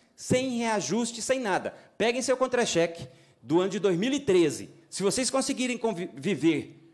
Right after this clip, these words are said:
com, e pagar suas contas com o contra-cheque de dois mil e treze, vocês podem, é, apoiar o regime de recuperação fiscal.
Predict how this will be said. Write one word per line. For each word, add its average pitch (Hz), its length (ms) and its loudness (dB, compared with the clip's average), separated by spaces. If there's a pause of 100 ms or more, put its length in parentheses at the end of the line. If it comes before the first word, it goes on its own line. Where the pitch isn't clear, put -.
(160)
com, 165 200 -4
e 165 60 -6
pagar 170 300 -4
suas 185 220 -6
contas 170 180 -4
com 175 80 -4
o 160 40 -4
contra-cheque 180 440 -6
de 160 60 -14
dois 156 180 -2
mil 175 160 -4
e 160 60 0
treze, 202 520 2 (200)
vocês 226 200 -6
podem, 175 380 0 (220)
é, 147 360 -4
apoiar 151 320 -2
o 165 40 0
regime 196 240 -4
de 208 60 -2
recuperação 214 400 -2
fiscal. - 420 -4